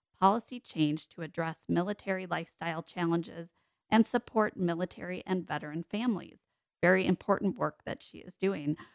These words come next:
Prior to join-, joining Blue Star Families, she was a university professor on the tenure track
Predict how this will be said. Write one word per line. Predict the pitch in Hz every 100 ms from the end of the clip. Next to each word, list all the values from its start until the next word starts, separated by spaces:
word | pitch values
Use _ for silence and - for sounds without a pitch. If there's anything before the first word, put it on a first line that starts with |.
| _ -
Prior | 220 220
to | 220
join-, | 180 190 196 202 -
joining | 208 196 196 185
Blue | 208 214
Star | - 202 190
Families, | - 196 196 277 339
she | - 214
was | 185
a | 185
university | 208 202 196 - 190 175
professor | - 165 170 - 262 -
on | 185
the | 165
tenure | - 294 330 247
track | - - 190 -